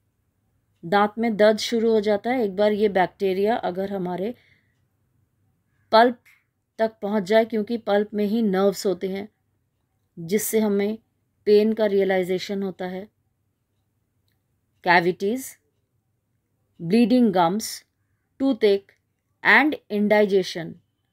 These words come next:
are all results of ignoring tooth care।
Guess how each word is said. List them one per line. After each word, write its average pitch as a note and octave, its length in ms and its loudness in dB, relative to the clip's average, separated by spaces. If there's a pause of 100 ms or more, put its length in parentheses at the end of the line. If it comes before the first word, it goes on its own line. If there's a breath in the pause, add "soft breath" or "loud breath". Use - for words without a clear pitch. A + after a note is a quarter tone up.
(400)
are G3 240 -2
all A3 300 4 (400)
results G3+ 560 2 (160)
of G3 160 -8 (120)
ignoring F3+ 520 -4 (340)
tooth G#3 260 -6
care। E3+ 300 -4